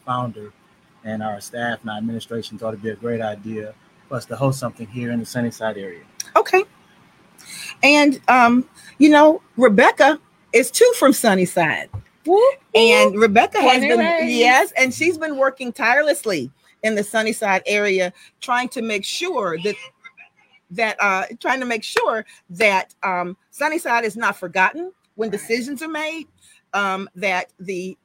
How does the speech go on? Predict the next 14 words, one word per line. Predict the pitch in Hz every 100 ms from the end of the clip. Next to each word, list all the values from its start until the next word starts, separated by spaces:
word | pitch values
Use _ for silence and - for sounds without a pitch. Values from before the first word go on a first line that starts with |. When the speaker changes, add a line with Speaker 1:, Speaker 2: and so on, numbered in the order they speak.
| _
Speaker 2:
young | 180 226 381
people | - 240 - 143 - _ -
and | 208 202 190 196 -
the, | 190 175 175 175
uh, | 165
community | - 240 247 349 359 294
of | 185
Sunnyside | - 190 175 - 165 156 156 - _ _ _ 185
has | 220 269
a | 226
seat | 302 415
at | -
the |
table | 226 392 494 185